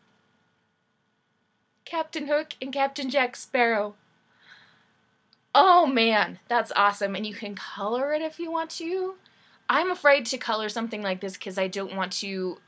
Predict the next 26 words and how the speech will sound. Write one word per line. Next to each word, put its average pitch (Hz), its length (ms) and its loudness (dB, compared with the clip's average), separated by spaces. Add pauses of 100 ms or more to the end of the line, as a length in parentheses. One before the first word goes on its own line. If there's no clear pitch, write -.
mess 180 320 -6
up 175 180 -6 (100)
the 175 80 -12
beautifulness 165 1040 -12 (580)
of 165 180 -10
it. - 360 -8 (1040)
Those 208 160 -12
are 202 100 -6
some 170 220 -10
beautiful 160 380 -12
men 143 260 -16
right 139 200 -16
there. 143 240 -14 (1900)
Okay, - 440 0 (360)
the 226 120 4
last 269 460 4
thing 311 180 -8
that 302 100 0
I 294 80 2
have 226 300 4
is 208 140 -2
a 196 80 -2
magnetic 185 640 -4
bookmark, 196 540 -2 (400)
and 202 880 0 (920)
this 202 560 -2